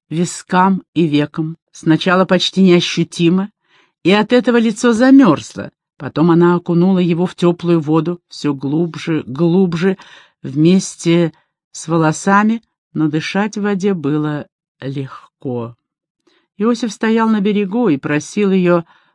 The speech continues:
выйти из воды. «Ты же знаешь, я не умею плавать».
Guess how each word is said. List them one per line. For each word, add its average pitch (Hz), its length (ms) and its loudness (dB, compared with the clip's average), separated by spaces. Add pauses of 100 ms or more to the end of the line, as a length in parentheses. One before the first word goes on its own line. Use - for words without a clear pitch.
выйти 185 460 -2
из 165 180 -2
воды. 160 520 0 (500)
«Ты 131 100 -8
же 131 140 -8
знаешь, 147 540 0
я 131 200 -2
не 139 160 2
умею 139 500 2
плавать». 143 640 -4